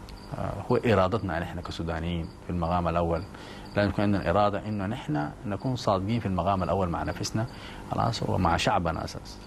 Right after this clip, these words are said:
الشعب السوداني. آه، وتفتكر إنه والله كفاية إنه إحنا ما نستغل الشعب السوداني أكثر من كده. يعني العمل السياسي وال-، و-،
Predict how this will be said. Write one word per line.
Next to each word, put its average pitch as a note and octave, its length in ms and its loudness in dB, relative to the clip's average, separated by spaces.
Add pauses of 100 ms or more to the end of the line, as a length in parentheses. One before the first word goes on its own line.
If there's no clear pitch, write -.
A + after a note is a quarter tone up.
الشعب - 200 -2
السوداني. A#2+ 540 2 (420)
آه، - 760 0 (120)
وتفتكر G#2+ 640 4
إنه C#3+ 100 8
والله C3+ 240 6
كفاية A#2 440 2
إنه G#2+ 100 2
إحنا A2 140 2
ما A2+ 120 4
نستغل G#2 360 2
الشعب F#2 280 2
السوداني F2+ 340 2
أكثر F2+ 200 0
من E2 100 0
كده. D#2+ 240 0 (600)
يعني E2+ 120 4
العمل G2 260 6
السياسي F2 760 4
وال-، E2+ 720 2 (140)
و-، F2+ 140 6